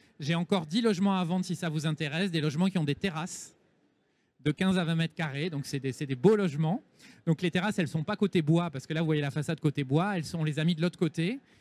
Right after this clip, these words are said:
pour, euh, parce que les, la façade, elle est années trente dans son ensemble, elle est tellement belle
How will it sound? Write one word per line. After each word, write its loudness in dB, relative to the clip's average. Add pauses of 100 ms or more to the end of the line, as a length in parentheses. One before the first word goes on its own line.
(260)
pour, 4
euh, 2
parce -4
que -4
les, 0
la -2
façade, -4
elle -2
est -4
années -8
trente -2
dans -2
son -2
ensemble, -4
elle -4
est -6
tellement 2
belle -2